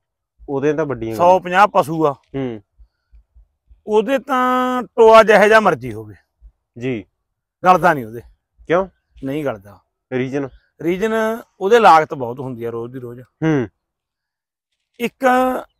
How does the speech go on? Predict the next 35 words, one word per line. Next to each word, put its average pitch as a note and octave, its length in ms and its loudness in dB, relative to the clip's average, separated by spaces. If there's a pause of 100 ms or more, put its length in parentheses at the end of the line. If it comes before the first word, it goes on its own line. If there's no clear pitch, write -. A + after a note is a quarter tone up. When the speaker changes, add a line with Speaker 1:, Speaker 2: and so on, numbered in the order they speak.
(180)
Speaker 2:
ਅਸੀਂ A3+ 220 0
ਰੀਸੋ A3 340 2
ਰੀਸ G#3 160 0
ਪਾਉਣੇ F3+ 280 -2
ਹੁੰਦੇ F3 180 -4
ਆ, F3+ 40 0
ਸਾਡੇ F3+ 200 2
ਕੋਲ F3+ 180 -2
ਦੋ E3 240 -2
ਕੁ D#3 80 -6
ਪਸ਼ੂ D3+ 340 -8
ਨੇ। F#2+ 60 -20 (340)
Speaker 1:
ਹੂੰ। A2+ 300 -2 (800)
ਆਪਾਂ C#3 220 -2
ਤਾਂ C3+ 140 0
ਵੀ C#3+ 120 -4
ਪਾ C3 200 -2
ਲੈਂਦੇ G2 160 -10
ਆ। - 40 -20
Speaker 2:
ਤਾਂ F3+ 200 4
ਵੀ G#3+ 100 -2
ਪਾ G#3+ 220 6
ਲੈਂਦੇ G#3+ 280 2
ਆ। A3 300 0 (440)
ਉੱਥੇ B3 340 4
ਟੋਆ A3+ 500 8
ਪਟਾ G#3+ 280 8
ਲੈਂਦੇ G#3+ 240 6
ਆ G#3+ 40 6
ਆਪਾਂ G#3 200 4
ਜੇ D#3+ 180 -4
ਸੀ C#3+ 180 -10
ਬੀ A#2+ 120 -12
ਤੋਂ। A#2 140 -20 (600)
Speaker 1:
ਹੂੰ। C3 300 -2